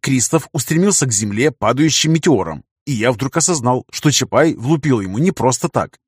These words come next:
а прицельно направил его в заполненную лавой расщелину.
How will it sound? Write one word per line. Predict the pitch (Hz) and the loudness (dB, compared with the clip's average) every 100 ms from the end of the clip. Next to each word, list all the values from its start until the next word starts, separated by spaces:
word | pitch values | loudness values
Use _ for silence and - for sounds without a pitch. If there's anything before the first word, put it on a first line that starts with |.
| - | -2
а | 139 | -2
прицельно | 143 147 - 131 170 117 | 0 -2 2 2 2 0
направил | 117 - 107 156 180 | -2 -2 2 4 4
его | 151 113 95 | 2 0 -2
в | |
заполненную | 95 151 - 127 175 180 123 110 | 0 0 2 2 4 4 2 0
лавой | 98 139 156 156 | 2 2 4 4
расщелину. | 175 - 185 107 71 - | 2 2 2 0 -4 -16